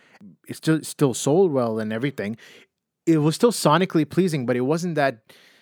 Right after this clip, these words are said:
album to define his sound, right? So I, I got back in my program. I got, um, I was still trying to find my legs in a way, right? I didn't know what I was doing, blah, blah, blah. Like, I just, it wasn't, there was no,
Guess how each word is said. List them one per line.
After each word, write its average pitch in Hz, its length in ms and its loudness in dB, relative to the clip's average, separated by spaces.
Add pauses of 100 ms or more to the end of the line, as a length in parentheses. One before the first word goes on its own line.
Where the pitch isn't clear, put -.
(440)
album 127 480 0 (200)
to 147 100 -6
define 127 440 -2
his 117 120 -12
sound, 98 360 -8 (360)
right? 127 240 -4 (180)
So 156 180 0
I, 131 60 -2 (100)
I 131 60 0
got 139 220 2
back 160 180 0
in 156 60 -10
my 139 80 -2
program. 135 440 -2
I 117 40 -4
got, 123 480 0
um, 104 600 -4 (680)
I 156 80 8
was 160 120 4
still 185 180 6
trying 190 200 2
to 165 40 2
find 151 340 2
my 131 100 0
legs 110 560 -6
in 123 100 -6
a 117 80 -2
way, 104 320 -4
right? 131 180 0
I 139 100 0
didn't 139 80 2
know 143 80 0
what 135 140 2
I 120 40 0
was 113 120 -6
doing, 156 240 0
blah, 123 260 2
blah, - 20 -4
blah. 143 300 2
Like, 139 160 0
I 147 60 2
just, 156 260 -6 (300)
it 180 200 2
wasn't, 190 480 2
there 156 180 2
was 160 120 -2
no, 175 340 0